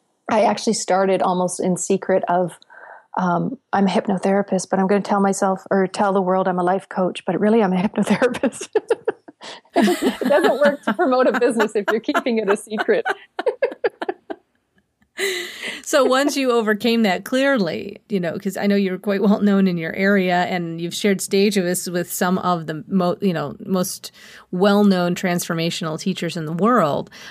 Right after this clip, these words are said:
Speaker 2: Uh, clearly you got over that.
Speaker 1: I did.
Speaker 2: Yes.
Speaker 1: I did.
Speaker 2: Okay,
Speaker 1: Yeah.
Speaker 2: very good.
Speaker 1: Yeah. And, and it allowed me to be with people that had a lot of questions.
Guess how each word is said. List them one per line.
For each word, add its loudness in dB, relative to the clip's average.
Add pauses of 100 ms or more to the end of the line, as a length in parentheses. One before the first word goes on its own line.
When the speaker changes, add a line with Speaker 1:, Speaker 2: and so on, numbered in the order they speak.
(120)
Speaker 2:
Uh, 2
clearly -2
you -2
got 0
over -2
that. -8 (1120)
Speaker 1:
I -2
did. 0 (140)
Speaker 2:
Yes. 0
Speaker 1:
I -4
did. 2 (400)
Speaker 2:
Okay, 2 (200)
Speaker 1:
Yeah. 0
Speaker 2:
very -2
good. -8 (100)
Speaker 1:
Yeah. 2 (400)
And, 2
and 4
it 2
allowed 4
me -2
to -4
be 0
with 0
people -2
that 0
had 0
a 0
lot 2
of -4
questions. -6